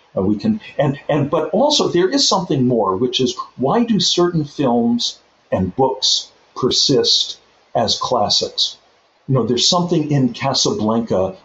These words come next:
there's something in Jaws, there's something in Snow White and the Seven Dwarfs that, that keeps us coming back to them. There's something, for that matter, in Macbeth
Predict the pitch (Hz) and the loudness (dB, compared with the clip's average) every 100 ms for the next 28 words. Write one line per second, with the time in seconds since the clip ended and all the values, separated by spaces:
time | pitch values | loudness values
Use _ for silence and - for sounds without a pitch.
0 | - 120 - 147 143 139 127 113 104 - | -4 0 0 0 0 0 2 2 0 0
1 | 104 104 107 95 - - 117 110 147 143 | 2 2 0 -4 -8 -4 0 0 0 0
2 | 139 123 110 - 127 117 113 113 110 104 | 0 0 0 0 0 2 2 2 2 2
3 | - 120 107 101 101 104 101 - - - | 2 0 0 -2 0 -2 -2 -6 -10 -4
4 | 123 - 120 - 135 127 120 - 170 170 | -4 -4 -10 -8 -4 -2 -2 -2 -2 0
5 | 131 - - 120 110 107 101 - 113 92 | 0 -2 -2 -2 0 0 -2 -2 -4 -4
6 | 80 - _ _ _ - 117 - 139 139 | -6 -8 _ _ _ -4 0 0 0 0
7 | 135 123 123 - - 123 123 113 123 123 | 0 0 -2 -8 -4 -2 0 2 2 2
8 | 113 110 107 - 120 107 107 107 98 - | 2 2 0 -4 0 4 4 2 0 -2
9 | 117 104 - - | 0 2 -2 -10